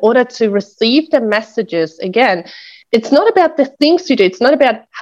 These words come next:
the techniques that you use to practice it or whether you're born with this gift or not. It's about s-,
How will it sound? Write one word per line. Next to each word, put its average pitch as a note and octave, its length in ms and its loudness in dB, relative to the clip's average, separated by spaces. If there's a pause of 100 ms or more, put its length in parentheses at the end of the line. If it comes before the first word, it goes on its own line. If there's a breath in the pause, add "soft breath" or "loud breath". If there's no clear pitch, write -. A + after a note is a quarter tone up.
(120)
the - 100 0
techniques B3 500 -4
that A3+ 160 -2
you G3+ 200 -4
use A#3+ 280 0
to - 120 -4
practice - 640 -4
it D#3+ 240 0
or F3+ 260 2
whether G3+ 200 -2
you're G3+ 180 0 (120)
born A3 480 2
with G3+ 200 -4
this G#3 200 -2
gift F#3 240 -6
or - 80 -6
not. G#3 280 0
It's G#3+ 180 -6
about A3 640 0 (760 loud breath)
s-, - 160 -20